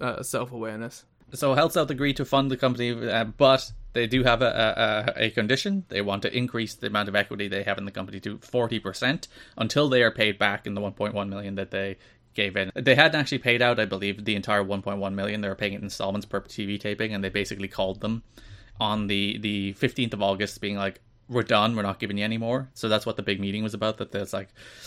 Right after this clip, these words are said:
Speaker 2: "You, you should really continue at least funding us through these tapings," which was, uh, for a hundred fifty thousand more. And they did, but, as I said, with the condition that they wanted forty percent of the company now, which they were perfectly willing to give away, because if the company was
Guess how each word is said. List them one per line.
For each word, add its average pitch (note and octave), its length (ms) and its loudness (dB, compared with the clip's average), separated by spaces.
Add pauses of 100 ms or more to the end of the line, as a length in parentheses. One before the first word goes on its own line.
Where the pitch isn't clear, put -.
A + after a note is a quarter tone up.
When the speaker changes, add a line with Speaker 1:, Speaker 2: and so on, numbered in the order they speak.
(160)
Speaker 2:
"You, D3 240 0
you D3+ 200 0
should D3+ 280 2
really D#3 260 2
continue C#3+ 380 0
at B2+ 100 0
least C3+ 220 -2
funding C3+ 260 4
us B2 140 2
through C3 180 -4
these A#2 220 -4
tapings," G#2 440 -2
which G2+ 140 -8
was, G#2 220 -6
uh, G#2 160 -4
for G2+ 320 -4
a G2 60 -2
hundred A2 260 -4
fifty G#2+ 180 -8
thousand G2 360 -4
more. F#2 340 -6 (300)
And G2 180 -2
they G#2 80 4
did, D#3+ 400 2 (180)
but, A#2+ 460 4
as A2+ 140 -4
I A2 60 0
said, G#2 280 0
with G2+ 200 -6
the A2 80 -4
condition G2+ 360 -4
that F#2+ 100 -10
they G#2 100 -2
wanted G2 460 -6
forty C#3 380 2
percent G#2+ 320 -6
of F#2+ 80 -16
the G#2+ 80 -8
company G2 320 -8
now, F#2 160 -4
which G2 140 -8
they G#2+ 100 0
were G#2 100 4
perfectly A2 360 0
willing G2 180 -2
to F#2+ 80 -6
give F#2 140 -6
away, F#2 260 -2
because F#2+ 320 -6
if G2 80 -10
the - 80 -10
company G2 240 -8
was F#2+ 220 -10